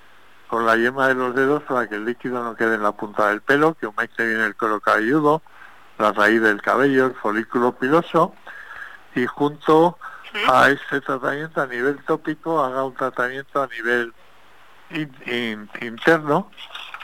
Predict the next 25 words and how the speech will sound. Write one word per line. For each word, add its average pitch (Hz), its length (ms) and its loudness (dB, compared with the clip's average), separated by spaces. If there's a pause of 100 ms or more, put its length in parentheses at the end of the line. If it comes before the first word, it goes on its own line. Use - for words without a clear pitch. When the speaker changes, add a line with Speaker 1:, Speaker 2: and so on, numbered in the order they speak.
(120)
Speaker 1:
con 117 200 2
unas 139 320 2
vitaminas 135 680 0
que 120 160 -4
se 113 180 -2
llaman 135 440 2
Cabel 165 500 4 (280)
Fórmula, 104 580 -2
Cabel 139 460 -2
como 123 300 -8
cabello 139 520 -4 (120)
sin 123 80 -10
lo 123 180 -4
final, 147 420 -4 (680)
Cabel 123 380 4
Fórmula, 143 500 0
de 139 80 0
las 110 220 -6
que 113 120 -6
tomaría 113 500 -2
una 127 200 0
cápsula 139 520 0
después 123 380 -4
del 123 160 -4
desayuno 143 680 -2